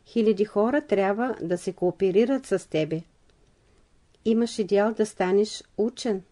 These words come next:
Сам не можеш да станеш учен. Хиляди учени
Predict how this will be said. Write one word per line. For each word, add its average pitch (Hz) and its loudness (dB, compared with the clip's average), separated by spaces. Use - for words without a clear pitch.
Сам 190 -2
не 190 2
можеш 202 -2
да 180 -6
станеш 190 -2
учен. 175 -4
Хиляди 254 -2
учени 226 0